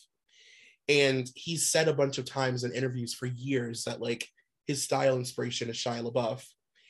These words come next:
And if you Google just, like, an image of Shia LaBeouf in the past, like, ten years, it is head to toe Kanye. Like, it's so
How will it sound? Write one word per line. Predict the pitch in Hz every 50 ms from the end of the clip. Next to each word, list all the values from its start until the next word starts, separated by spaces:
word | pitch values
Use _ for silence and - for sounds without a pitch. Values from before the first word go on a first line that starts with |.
| - - _ _ _ _ -
And | 147 143 143 135 131 127 127 127 -
if | 143 143 139 -
you | 151 165 175 143
Google | 127 123 123 131 127 127 131 143 151 156 160 160 175 175 - _ _ _ 131
just, | - 151 139 - 151
like, | 139 143
an | 143 -
image | - 120 120 120 127 127 131
of | 135
Shia | 127 - - 123 123 123 123 117
LaBeouf | 113 117 120 120 -
in | 123
the | 127 120
past, | 120 123 123 120 - -
like, | 123 117 -
ten | - - 139 117
years, | 113 113 117 120 127 139 - - - _ _ _ _ _ _ _ _ _
it | - 147 143
is | 139 131 127 123 - - -
head | - - - - 143 139 139 135 135 - -
to | - 156 135 127 - _ _ - - - - - -
toe | - 123 113 85 - - - - _ _ _ _ _ _ _ _ _ _ _ _ _ -
Kanye. | - - 131 120 117 107 95 - - 143 135
Like, | 143 139 135 -
it's | 160 151 151 - -
so | - - - - - - - - 135 127 127 127 127 131 139 151 -